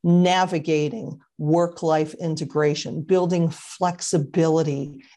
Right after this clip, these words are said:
as much as you can to give that precious commodity of time to your employees,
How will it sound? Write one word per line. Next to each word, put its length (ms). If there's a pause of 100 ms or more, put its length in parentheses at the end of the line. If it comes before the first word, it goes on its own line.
as 160
much 400
as 160
you 120
can 440
to 140
give 320
that 260
precious 520
commodity 720
of 180
time 720 (360)
to 120
your 200
employees, 680